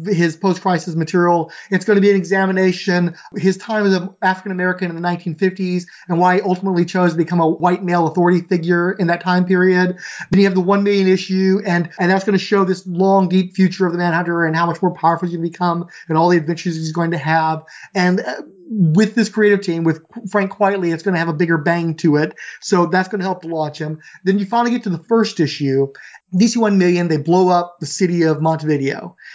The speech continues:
And ultimately, the International Ultramarine Corps takes the place of the Global Guardians, builds Superbia, eh, which hovers above the ruins of Montevideo, and they are a more aggressive protectors of the globe than the Global Guardians had been.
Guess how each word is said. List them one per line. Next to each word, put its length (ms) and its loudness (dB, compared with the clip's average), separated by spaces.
And 160 0
ultimately, 800 2
the 440 2
International 680 2
Ultramarine 580 -2
Corps 640 2
takes 220 0
the 80 -4
place 240 -2
of 60 -2
the 60 -4
Global 240 0
Guardians, 600 0
builds 320 2
Superbia, 840 -2
eh, 180 -2
which 200 0
hovers 300 2
above 400 0
the 80 0
ruins 320 4
of 80 -4
Montevideo, 760 0
and 220 2
they 160 4
are 160 4
a 40 0
more 280 4
aggressive 880 0
protectors 640 -2
of 180 -4
the 40 -6
globe 320 0
than 80 -6
the 80 -4
Global 300 2
Guardians 400 0
had 240 -2
been. 320 -2